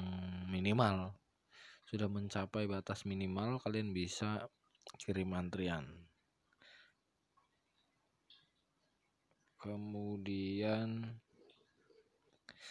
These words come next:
setelah kirim antrian, kemudian ada waktu tersisa ya. <clears throat> Ada waktu tersisa di sini banyak sekali. Sebelumnya gua udah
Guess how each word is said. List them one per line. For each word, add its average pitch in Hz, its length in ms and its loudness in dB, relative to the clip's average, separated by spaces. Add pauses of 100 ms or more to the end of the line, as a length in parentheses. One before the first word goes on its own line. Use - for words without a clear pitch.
(100)
setelah 110 320 2
kirim 113 320 2
antrian, 110 720 2
kemudian 117 480 2
ada 110 320 0
waktu 104 320 -2
tersisa 95 640 -4
ya. 92 240 -4 (720)
<clears throat> 113 240 -4 (1500)
Ada 113 160 6
waktu 113 320 4
tersisa 120 480 4
di 120 80 4
sini 139 640 0 (1600)
banyak 107 480 2
sekali. 127 800 4
Sebelumnya 123 720 2
gua 143 240 4
udah 117 220 2